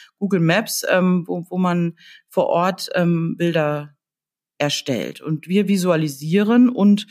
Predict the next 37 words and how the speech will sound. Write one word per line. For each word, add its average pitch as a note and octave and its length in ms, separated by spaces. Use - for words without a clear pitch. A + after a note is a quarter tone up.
virtualisieren E3 920
damit E3 400
die - 100
Ausbaustadtteile D#3 920
für - 180
uns. G3 300
Und F#3+ 100
die G#3 60
liegen C4 220
uns A#3 220
dann A#3 180
in F#3+ 100
digitaler F#3+ 540
Form E3+ 340
vor, - 400
aber E3 160
mit E3 220
deutlich F3+ 400
mehr F#3 200
Daten F3+ 540
als E3+ 200
einer D#3+ 140
reinen D#3 240
Videoaufnahme, G3+ 920
sodass E3 360
wir - 120
also D#3 180
auch E3+ 260
Oberflächen, E3 840
Höhen, E3+ 560
Abstände D#3+ 880
und E3 160
das F3 160
alles F3 380
mit, D#3 200
mit, E3 320
äh, - 380